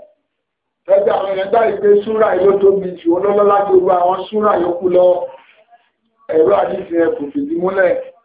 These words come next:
Lẹ́gbẹ́ náà àdínkì yẹn, wọ́n ní, "Ọ̀, kí ló tóbi lọ́lá ju gbogbo àwọn súrà yòókù lọ?" Wọ́n lè gbé níbẹ̀, a máa rí ìforíkanlẹ̀ méjì,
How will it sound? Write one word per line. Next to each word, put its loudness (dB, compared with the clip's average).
Lẹ́gbẹ́ 2
náà 0
àdínkì -2
yẹn, -2
wọ́n -2
ní, -4
"Ọ̀, 0
kí -10
ló 2
tóbi 2
lọ́lá 2
ju 0
gbogbo 4
àwọn 0
súrà 0
yòókù -2
lọ?" 0
Wọ́n -6
lè 4
gbé 2
níbẹ̀, 2
a -4
máa 0
rí -4
ìforíkanlẹ̀ -4
méjì, -6